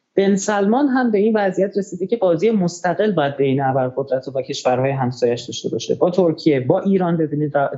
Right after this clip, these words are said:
روابطش رو گرفته، زیرمیزی با اسرائیل داره صحبتش رو می‌کنه. این وضعیت نظم جدید شبکه نظام بین‌المللی که متاسفانه نفهمیدیمش هنوز و دائما فکر می‌کنیم همه در حال دور زدن.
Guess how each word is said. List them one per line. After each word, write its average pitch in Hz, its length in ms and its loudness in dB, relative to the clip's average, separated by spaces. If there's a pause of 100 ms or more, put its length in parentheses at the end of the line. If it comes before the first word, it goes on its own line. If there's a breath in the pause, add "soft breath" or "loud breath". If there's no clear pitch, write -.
(300)
روابطش 139 460 0
رو 127 60 0
گرفته، 127 520 -2 (240 loud breath)
زیرمیزی 151 500 2
با 175 120 2
اسرائیل 156 460 0
داره 180 200 2
صحبتش 160 540 -4
رو 147 60 -2
می‌کنه. 131 520 -2 (440 soft breath)
این 302 260 4
وضعیت 208 680 0 (100)
نظم 233 320 0
جدید 185 600 0 (360)
شبکه 170 680 0
نظام 147 340 0
بین‌المللی 147 560 2
که 214 120 0
متاسفانه 165 720 0
نفهمیدیمش 151 840 0
هنوز 104 300 -4
و 151 80 2
دائما 165 520 2
فکر 220 200 0
می‌کنیم 220 340 0
همه 170 220 0
در 196 180 2
حال 190 200 -2
دور 170 200 4
زدن. 123 460 -2